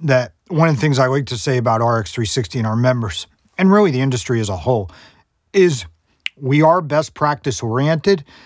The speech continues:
but it's, it's how proactive we are with those best practice ideas. You know, you can, you can say you're best practice oriented, but if you're not taking those ideas and actually operationalizing them, they're just ideas. And, and when you think about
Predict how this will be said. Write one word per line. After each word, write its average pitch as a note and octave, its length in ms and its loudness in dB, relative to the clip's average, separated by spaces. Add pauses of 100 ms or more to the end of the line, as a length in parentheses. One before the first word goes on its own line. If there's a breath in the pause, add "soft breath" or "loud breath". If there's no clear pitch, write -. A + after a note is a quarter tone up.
(200 soft breath)
but D3+ 160 4
it's, C#3 260 -2 (120)
it's C#3+ 340 -4 (340 soft breath)
how C#3+ 220 0
proactive B2+ 720 -2
we B2+ 160 -2
are B2 180 2
with A#2+ 140 -4
those A#2 180 -2
best A2+ 240 -2
practice A#2 440 -2
ideas. G#2 680 -4
You C#3+ 120 -6
know, A#2 60 0
you A#2 220 0
can, D3 200 2 (300 loud breath)
you E3 180 2
can D3 380 0
say C#3+ 320 2
you're C3+ 100 2
best C3+ 280 0
practice C3 420 -2
oriented, B2+ 560 0
but A#2+ 100 0
if A#2 160 0
you're F#3+ 120 4
not F3+ 200 0
taking D#3 360 0
those A#2+ 260 0
ideas A#2+ 600 0
and A2+ 80 -2
actually C3 340 -2
operationalizing D3+ 1040 -2
them, F3 160 -2 (420 loud breath)
they're D#3 160 4
just C#3+ 240 0
ideas. G#2+ 540 -2 (540 loud breath)
And, D3 360 0
and D3 160 2
when D#3+ 160 0
you G3 160 0
think - 380 -2
about B2 400 0